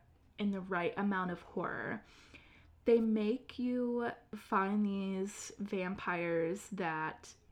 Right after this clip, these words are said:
David is kind of the ringleader of, so sexy and alluring. And they're the ones that I said remind me of, like,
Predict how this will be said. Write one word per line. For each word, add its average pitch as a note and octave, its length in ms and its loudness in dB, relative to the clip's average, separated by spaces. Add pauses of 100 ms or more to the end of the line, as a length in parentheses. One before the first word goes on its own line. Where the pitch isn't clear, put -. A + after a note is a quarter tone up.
(140)
David F#3+ 380 8
is F#3 160 0
kind F#3 320 -4
of F3 120 -4
the F3 120 -2
ringleader E3+ 640 -4
of, D#3+ 280 -4
so F#3+ 340 0
sexy F3 800 -6
and F3 180 -4
alluring. E3 800 -4 (520)
And G3 360 -2
they're G3+ 280 2
the A3+ 120 0
ones G3+ 300 0
that G3+ 100 0
I G3 100 0
said F3+ 520 -4
remind F#3 440 0
me F#3 140 -4
of, F3+ 200 -4
like, F3 260 -4